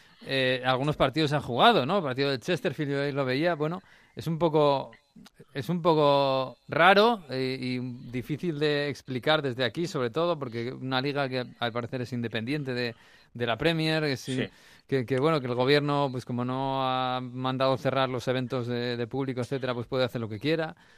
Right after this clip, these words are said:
Speaker 1: Eh, claro,
Speaker 2: Claro.
Speaker 1: se ha jugado en Rusia, en Turquía, en Hungría y en algunos lugares de Inglaterra. Esto es rarísimo.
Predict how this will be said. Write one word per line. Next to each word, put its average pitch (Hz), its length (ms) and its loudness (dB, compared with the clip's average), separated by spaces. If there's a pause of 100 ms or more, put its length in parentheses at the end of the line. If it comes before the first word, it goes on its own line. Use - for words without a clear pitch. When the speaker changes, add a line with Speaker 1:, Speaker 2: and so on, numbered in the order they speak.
(200)
Speaker 1:
Eh, 120 340 -2
claro, 170 140 4
Speaker 2:
Claro. 135 140 10
Speaker 1:
se 165 60 2
ha 156 40 0
jugado 139 380 4
en 139 140 0
Rusia, 233 520 2 (120)
en 123 180 -4
Turquía, 196 720 0 (100)
en 127 340 -2
Hungría 185 540 0 (400)
y 147 140 0
en 156 100 0
algunos 175 360 2
lugares 170 320 2
de 147 60 0
Inglaterra. 117 500 -2 (120)
Esto 165 220 -6
es 185 60 -2
rarísimo. 110 380 -6